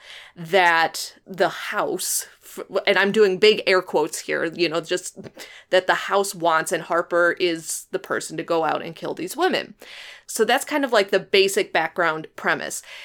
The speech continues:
Now, what happens is he goes into, oh, I can't remember, it's either late eighties or early nineties, and he tries to kill a young woman named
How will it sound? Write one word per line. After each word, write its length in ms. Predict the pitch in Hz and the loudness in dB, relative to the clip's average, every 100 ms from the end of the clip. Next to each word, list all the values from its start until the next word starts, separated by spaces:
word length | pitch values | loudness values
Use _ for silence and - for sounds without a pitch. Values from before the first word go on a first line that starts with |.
| - - | -14 -2
Now, 460 | 208 208 208 196 - | 2 6 6 6 4
what 260 | 190 190 | 2 2
happens 880 | 190 - 392 480 190 156 156 165 - - - - _ - | 2 0 0 2 2 2 0 -8 -10 -12 -20 -20 _ 2
is 380 | 226 214 208 202 | 8 8 8 4
he 500 | 226 - 294 320 311 | -8 -4 -4 -2 -2
goes 540 | 214 233 220 220 202 - | 2 6 8 6 4 -2
into, 960 | - 196 196 - - 190 185 185 185 196 190 | 2 2 0 -4 2 6 8 8 6 2 -10
oh, 300 | 170 156 - | -10 -12 -18
I 60 | - | -18
can't 260 | - 214 196 | -10 -6 -4
remember, 360 | 185 170 175 | -2 0 2
it's 240 | 170 - - | 0 -4 -2
either 260 | 208 190 | 2 2
late 260 | 175 208 233 | 2 0 2
eighties 340 | 196 190 190 | 0 2 0
or 80 | 170 | -2
early 320 | - 170 170 | -2 -2 -2
nineties, 640 | 156 151 147 151 151 151 - - - - - - | -4 -4 -4 -4 -6 -8 -12 -20 -20 -20 -14 0
and 480 | 208 190 185 180 180 - | 4 6 6 4 0 -6
he 520 | 190 233 233 247 247 | -10 -4 -2 -2 -2
tries 760 | 247 - 220 196 190 190 190 | -6 0 2 4 6 4 2
to 640 | - - 196 185 175 175 - | -6 -4 0 2 2 0 -4
kill 520 | - 214 185 175 175 | -2 2 4 6 4
a 80 | 180 | 2
young 260 | 175 175 175 | 0 -2 -2
woman 400 | 156 165 170 170 | -2 -2 -4 -4
named 380 | 156 165 165 | -2 -4 -6